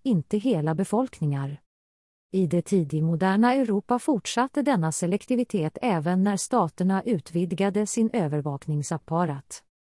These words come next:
Underrättelseinsatser riktade sig mot kättare, politiska rivaler, smugglare och utländska agenter genom informatörer, avlyssnad korrespondens och fysisk övervakning.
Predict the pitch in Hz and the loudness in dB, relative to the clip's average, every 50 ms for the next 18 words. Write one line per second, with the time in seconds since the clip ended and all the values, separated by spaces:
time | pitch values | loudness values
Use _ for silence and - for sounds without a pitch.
0 | _ _ _ _ - 202 196 175 160 147 156 143 156 160 - 180 165 147 - 170 | _ _ _ _ -2 2 2 2 2 2 0 0 -2 -2 -2 -2 -2 -2 -2 -2
1 | 160 165 160 156 - 214 262 320 - - - - 262 262 247 240 302 254 - - | 0 0 0 0 0 0 -2 -2 -2 -4 0 2 2 2 2 2 0 -2 -2 -4
2 | - 185 170 180 170 - 240 254 233 180 156 156 - - - 240 - _ - 202 | -4 -2 0 0 0 0 2 2 2 2 2 0 -4 -2 -4 -4 -4 _ -4 -2
3 | 214 196 170 147 143 _ _ - 190 170 160 160 147 - - 175 - - 202 196 | 0 0 0 -2 -2 _ _ -2 -2 0 2 0 0 0 -2 -4 -2 0 0 2
4 | 185 220 185 208 233 269 277 196 151 139 139 135 143 - - - - 247 269 254 | 2 2 2 2 2 2 0 0 -2 -2 -4 -6 -8 -10 -8 -2 2 2 4 2
5 | 175 156 190 196 208 190 190 196 202 - 233 247 302 294 185 - - - 175 170 | 2 2 0 2 2 4 4 2 2 2 0 0 2 0 0 -2 -4 -2 0 0
6 | 170 165 - - 185 170 214 240 175 175 160 160 180 180 _ - 208 214 233 214 | 0 0 -2 -2 -2 -2 -2 0 0 0 0 2 0 -2 _ 0 0 2 2 2
7 | 190 247 269 269 277 277 277 269 277 269 - - 277 277 285 - - 170 156 147 | 0 0 0 2 2 0 0 0 0 0 0 0 0 0 0 0 0 0 0 0
8 | 151 143 143 135 135 143 - _ - _ - 285 269 208 170 156 160 170 226 - | 0 -2 -2 -4 -6 -8 -10 _ -16 _ 0 2 2 2 2 2 0 0 0 0
9 | - - 208 214 220 226 190 - - 247 240 233 - - 254 247 214 160 156 160 | -2 0 0 2 2 0 -2 -2 -2 0 0 0 -2 0 2 2 2 2 2 2
10 | 165 175 175 - - - - - - - 196 190 180 - - - 175 147 - - | 2 2 0 0 -4 -8 -8 -8 -4 -2 -2 0 0 -2 -4 -4 -4 -4 -4 -2
11 | 190 202 165 143 139 147 143 160 175 208 - - 180 147 135 139 135 | -2 -2 0 0 -2 -2 0 0 0 0 0 -2 -2 -2 -2 -2 -6